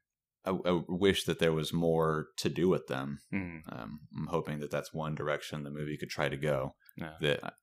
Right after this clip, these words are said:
Speaker 1: I think would make it better.
Speaker 2: Mm-hmm.
Speaker 1: Um,
Speaker 2: I liked all the mannerisms they gave him, too. Like, spitting on the floor was actually, like, a sign of respect. <laughs>
Speaker 1: Right,
Speaker 2: It's like,
Speaker 1: yeah.
Speaker 2: "I spend my water to, to say hi to you," I guess.
Speaker 1: Mm-hmm.
Speaker 2: <laughs>
Speaker 1: Yeah, it's exa-, yeah,
Speaker 2: I
Speaker 1: it's
Speaker 2: was like,
Speaker 1: more
Speaker 2: "That,
Speaker 1: or less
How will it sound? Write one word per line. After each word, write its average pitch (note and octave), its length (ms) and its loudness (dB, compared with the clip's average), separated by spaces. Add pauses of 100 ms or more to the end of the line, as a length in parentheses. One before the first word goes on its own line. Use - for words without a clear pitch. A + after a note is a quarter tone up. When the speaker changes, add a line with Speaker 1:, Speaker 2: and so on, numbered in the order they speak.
Speaker 1:
I F2 120 8
think D2 280 -4
would C#2 120 -4
make C#2 200 -6
it - 120 -8
better. - 380 -6
Speaker 2:
Mm-hmm. F2 220 -8
Speaker 1:
Um, - 640 -18 (500)
Speaker 2:
I G#2+ 60 4
liked A#2 160 8
all B2+ 100 10
the G#2 60 6
mannerisms E2+ 640 -4
they E2+ 80 -4
gave D#2+ 180 -6
him, E2+ 160 -10
too. F2+ 240 -8
Like, D#2+ 140 -8 (140)
spitting G2 480 2
on F2+ 80 -4
the F2+ 80 -8
floor F2+ 320 -2
was F2+ 140 -4
actually, F2+ 260 -4
like, E2+ 120 -6
a F2 40 -6
sign F2 240 -2
of E2+ 80 -6
respect. - 480 -4 (140)
<laughs> - 500 -4
Speaker 1:
Right, D#2+ 260 10
Speaker 2:
It's - 140 0
like, F#2 80 8
Speaker 1:
yeah. E2+ 100 10
Speaker 2:
"I - 20 6
spend G2+ 360 4
my F#2+ 120 0
water F#2 460 0
to, F2 340 -6 (280)
to - 100 -10
say - 160 -2
hi F2 180 -2
to F2 60 -4
you," E2+ 260 -8
I F#2 60 -8
guess. F#2 180 -8
Speaker 1:
Mm-hmm. F#2+ 440 6
Speaker 2:
<laughs> - 60 -12
Speaker 1:
Yeah, F2 240 8
it's E2 140 4
exa-, E2+ 220 4
yeah, F#2+ 160 12
Speaker 2:
I E2+ 60 10
Speaker 1:
it's G#2 80 4
Speaker 2:
was F#2+ 100 -4
like, F#2 140 2
Speaker 1:
more F#2 140 6
Speaker 2:
"That, F2 40 8
Speaker 1:
or E2+ 40 8
less A2 100 10